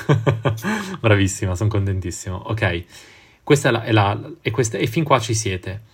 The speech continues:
E il terzo punto, importantissimo anche questo ovviamente, il terzo punto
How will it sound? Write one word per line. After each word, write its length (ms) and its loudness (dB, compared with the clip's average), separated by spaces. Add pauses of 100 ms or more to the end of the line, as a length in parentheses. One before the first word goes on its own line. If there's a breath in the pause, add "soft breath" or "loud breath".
(440 soft breath)
E 160 4
il 140 2
terzo 440 4
punto, 760 4 (420)
importantissimo 840 0
anche 200 -2
questo 320 0
ovviamente, 500 -2
il 300 2
terzo 340 -2
punto 640 -4